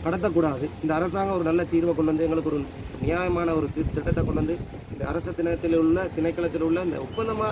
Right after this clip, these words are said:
வெற்றிடமா வச்சிருக்கிற ஆட்களை வந்து உடனடியா இந்த அரசாங்கம் எங்களுக்கு செஞ்சு தர ஒரு பணிவான வேண்டுகோளை இந்த அரசாங்கத்துக்கு கோரிக்கை வைக்கிறோம். இந்த அரசாங்கத்தை நம்பி இருக்கிறோம். இந்த அரசாங்கத்துல வந்து பேசி எதையுமே, அஹ், ச-, க-, பேசி ஒரு தீர்வை பெற்றுக்கொள்ளலாம். அராஜக வழியிலேயோ ஆர்ப்பாட்ட வழியிலேயோ இல்லாமல் இந்த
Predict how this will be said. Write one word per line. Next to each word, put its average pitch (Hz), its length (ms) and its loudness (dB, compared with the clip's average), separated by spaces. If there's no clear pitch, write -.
வெற்றிடமா 185 420 0
வச்சிருக்கிற 170 400 2
ஆட்களை 180 280 2
வந்து 180 220 2
உடனடியா 180 420 2
இந்த 151 140 -2
அரசாங்கம் 170 360 0
எங்களுக்கு 156 320 0
செஞ்சு 170 220 2
தர 170 180 0
ஒரு 165 200 0
பணிவான 165 340 0
வேண்டுகோளை 160 400 2
இந்த 156 120 0
அரசாங்கத்துக்கு 156 520 -2
கோரிக்கை 151 280 0
வைக்கிறோம். 147 320 -2
இந்த 151 100 0
அரசாங்கத்தை 170 500 2
நம்பி 160 240 2
இருக்கிறோம். 160 340 0
இந்த 151 120 -2
அரசாங்கத்துல 165 540 0
வந்து 170 160 2
பேசி 190 380 0
எதையுமே, 180 400 2
அஹ், 160 240 2
ச-, 156 300 0
க-, 160 160 0
பேசி 180 300 2
ஒரு 165 120 4
தீர்வை 202 300 4
பெற்றுக்கொள்ளலாம். 170 600 0
அராஜக 180 360 2
வழியிலேயோ 175 340 4
ஆர்ப்பாட்ட 175 380 0
வழியிலேயோ 170 320 2
இல்லாமல் 160 360 2
இந்த 170 160 -2